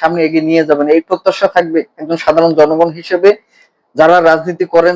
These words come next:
যারা রাজনীতিবিদ আছেন, তাদের কাছে এই প্রত্যাশাটাই থাকবে,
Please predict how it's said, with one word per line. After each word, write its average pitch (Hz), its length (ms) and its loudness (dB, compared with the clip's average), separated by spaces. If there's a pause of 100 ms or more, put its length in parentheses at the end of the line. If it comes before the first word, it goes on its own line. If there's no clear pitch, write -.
যারা 151 160 4
রাজনীতিবিদ 160 580 -2
আছেন, 165 320 0 (720)
তাদের 156 220 2
কাছে 170 220 2
এই 170 100 6
প্রত্যাশাটাই 170 680 0
থাকবে, 175 400 0